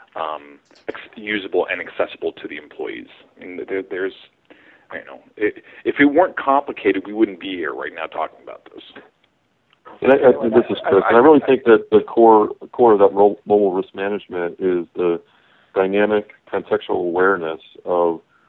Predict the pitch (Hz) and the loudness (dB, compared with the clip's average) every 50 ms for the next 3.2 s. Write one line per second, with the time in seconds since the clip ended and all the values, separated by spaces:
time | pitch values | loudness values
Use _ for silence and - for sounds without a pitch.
0 | - - _ - 123 127 131 131 127 110 95 92 92 90 90 90 90 87 - 95 | -20 -20 _ -6 -4 -4 -2 -2 -2 0 2 4 4 4 4 2 0 -2 -6 -4
1 | 92 101 104 110 113 113 107 95 87 87 85 87 87 - 92 98 95 - 117 110 | 0 2 2 2 2 0 0 0 0 -2 -2 -4 -6 -8 -10 -14 -12 -10 -8 -6
2 | 107 107 95 98 95 90 - - 92 90 87 82 90 87 87 85 85 90 98 107 | -6 -4 -4 -4 -4 -6 -8 -10 -10 -8 -6 -4 -4 -4 -4 -6 -4 -2 0 2
3 | 107 101 95 | 2 2 0